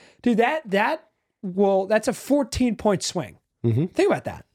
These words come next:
Speaker 1: Like, if you score a touchdown there, you're in the red zone almost. Like, I don't know, man. Goff has always worried me on that side,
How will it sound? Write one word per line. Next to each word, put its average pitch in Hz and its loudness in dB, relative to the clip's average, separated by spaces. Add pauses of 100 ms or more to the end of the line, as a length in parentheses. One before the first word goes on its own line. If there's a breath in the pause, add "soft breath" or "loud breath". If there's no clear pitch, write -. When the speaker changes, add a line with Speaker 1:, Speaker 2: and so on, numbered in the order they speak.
(320)
Speaker 1:
Like, 175 2
if 160 -2
you 196 2
score 202 0
a 185 -4
touchdown 185 0
there, 180 4
you're 165 2
in 160 0
the 165 -2
red 160 2
zone 160 0
almost. 160 -2 (340 soft breath)
Like, 151 0 (840)
I 226 0
don't 196 0
know, 175 2
man. 151 -2
Goff 262 0
has 196 -4
always 180 2
worried 160 2
me 147 -2
on 147 0
that 143 -2
side, 214 -2